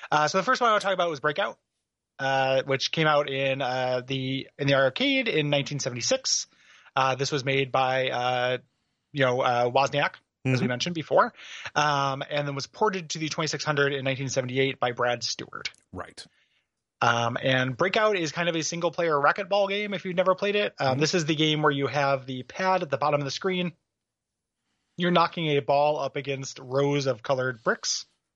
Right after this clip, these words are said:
Speaker 1: um, which disappear after being hit a certain number of times.
Speaker 2: Mm-hmm.
Speaker 1: And your job is to clear the bricks, um, until they're gone
Speaker 2: Yeah.
Speaker 1: and go to the next stage.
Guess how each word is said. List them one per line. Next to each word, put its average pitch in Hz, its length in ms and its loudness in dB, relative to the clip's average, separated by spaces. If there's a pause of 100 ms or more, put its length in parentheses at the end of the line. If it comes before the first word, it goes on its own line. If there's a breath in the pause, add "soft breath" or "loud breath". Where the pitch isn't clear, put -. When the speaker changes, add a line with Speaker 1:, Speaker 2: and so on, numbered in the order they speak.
(800)
Speaker 1:
um, 139 300 2 (340 loud breath)
which 151 180 -2
disappear 165 520 2
after 131 200 0
being 135 180 -4
hit 143 220 0
a 135 80 -2
certain 143 220 -2
number 127 160 0
of - 80 -6
times. 247 540 -2
Speaker 2:
Mm-hmm. 120 180 -4 (180 loud breath)
Speaker 1:
And 147 280 2
your 151 200 4
job 143 380 0
is 131 160 -8
to 139 140 -10
clear 139 520 0 (640)
the 127 140 0
bricks, - 500 -2 (1600)
um, 135 380 2
until 139 240 0
they're 139 140 2
gone 175 240 2 (280 soft breath)
Speaker 2:
Yeah. 156 180 0
Speaker 1:
and 139 120 0
go 151 100 2
to 151 60 2
the 156 80 -4
next 165 160 -2
stage. 226 380 -6